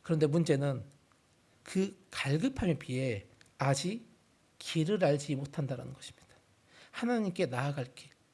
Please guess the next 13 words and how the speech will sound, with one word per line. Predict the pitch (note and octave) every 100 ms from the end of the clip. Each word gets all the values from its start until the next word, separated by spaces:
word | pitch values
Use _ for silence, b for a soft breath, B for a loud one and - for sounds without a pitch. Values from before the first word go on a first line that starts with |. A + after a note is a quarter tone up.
| _
그것을 | - F#3 F3+
명확하게 | C3 C#3+ A3+ - F3
아직 | - B2+
인식하지 | C#3 - E3 C3+
못합니다. | C3+ - B2+ - _ _ _ _ _ _ b b -
그래서 | G#3 G3 F3+
그녀의 | F3+ G3 A#3 F#3
입에선 | D#3 F3 E3 E3
뜬금없이 | B3 B3+ E3+
보였던 | D#3 C#3+ G3 B3+ B B B B _ _
"어디서 | C3+ C#3+ G#3+ A#3+ - A3+ C4+ - -
예배해야 | C3+ C#3 D3 G#3 D#3+
됩니까?" | C3 A#2+ B2 - A#2